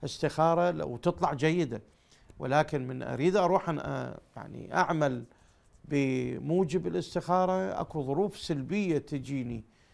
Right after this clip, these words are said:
فما أقدر أسويها، شنو معنى هذا؟ هل يعني شو أسوي أنا بعد؟" طبعًا الاستخارة من واحد يستخير يعني يطلب مشورة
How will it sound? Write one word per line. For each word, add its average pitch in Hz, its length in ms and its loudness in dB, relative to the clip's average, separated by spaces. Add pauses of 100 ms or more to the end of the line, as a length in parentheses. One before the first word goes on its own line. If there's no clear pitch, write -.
(260)
فما 139 280 8
أقدر 180 340 6
أسويها، 120 520 -4 (1000)
شنو 294 320 2
معنى 160 280 6
هذا؟ 120 440 -2
هل 151 300 0
يعني 147 280 -2
شو - 300 0
أسوي 175 380 4
أنا 127 180 -2
بعد؟" 117 340 -4 (960)
طبعًا 233 420 0 (120)
الاستخارة 214 960 -2 (880)
من 135 120 -8
واحد 151 380 -2
يستخير 135 920 -6 (560)
يعني 160 340 -2
يطلب 143 540 -4
مشورة 180 520 0